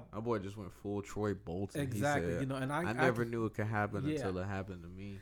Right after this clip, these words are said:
Speaker 2: Yeah, and so I, I can say that, you know, of course I love my wife like the, like the word encourages me to, but
Speaker 1: Right.
Speaker 2: I can say that I just like her, man. I
Speaker 1: Yep.
Speaker 2: j-, I just like her because she, she's such a cool person, man. You know, I,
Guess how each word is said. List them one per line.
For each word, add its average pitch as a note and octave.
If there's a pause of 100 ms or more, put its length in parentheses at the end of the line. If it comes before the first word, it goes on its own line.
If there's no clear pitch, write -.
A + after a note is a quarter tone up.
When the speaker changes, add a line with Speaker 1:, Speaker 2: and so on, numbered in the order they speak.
(180)
Speaker 2:
Yeah, C#3
and B2+
so D#3
I, D3+ (140)
I D3
can D#3+
say E3+
that, C3+
you D3
know, C3 (360)
of C#3+
course G3+
I D#3
love C#3+
my C#3
wife B2+
like B2+
the, B2 (220)
like C3
the C3
word B2+
encourages A#2
me A2+
to, B2
but A#2+
Speaker 1:
Right. F2
Speaker 2:
I D3+
can D3+
say F#3+
that D#3
I D3+
just D#3
like B2+
her, A2+
man. A2 (140)
I D3
Speaker 1:
Yep. C3
Speaker 2:
j-, -
I D#3
just F3+
like B2+
her A#2
because B2
she, D3+ (280)
she's C#3+
such G#3+
a C3
cool D#3
person, C#3+
man. C#3+
You D3+
know, C3
I, C#3+